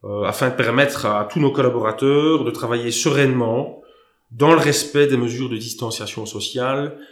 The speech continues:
euh, et sans avoir à porter, euh, en permanence le masque, sauf évidemment lorsque, euh, la distanciation sociale le, le requiert.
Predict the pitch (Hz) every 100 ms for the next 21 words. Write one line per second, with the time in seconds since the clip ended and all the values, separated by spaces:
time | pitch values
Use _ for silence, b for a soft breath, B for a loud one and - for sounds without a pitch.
0 | B B - 104 104 104 101 - 107 147
1 | 127 113 131 117 104 127 - 123 120 120
2 | 120 B B B - 101 - 113 - 110
3 | 107 117 113 101 104 113 127 - - 135
4 | - 120 107 101 98 104 110 113 - b
5 | b b 98 110 - - 110 113 110 95
6 | 95 95 92 92 87 85 90 90 98 101
7 | 101 104 104 107 98 - 107 104 95 -
8 | 113 110 90 87 98 98 98 - 78